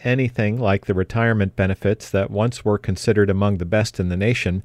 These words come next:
It's now basically a savings plan with the added punch of disqualifying them from Social Security.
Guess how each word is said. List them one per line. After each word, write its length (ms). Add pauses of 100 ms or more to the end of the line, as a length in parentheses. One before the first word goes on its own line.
(480)
It's 140
now 200
basically 520
a 80
savings 520
plan 480
with 220
the 260
added 420
punch 520
of 280
disqualifying 920
them 220
from 200
Social 380
Security. 680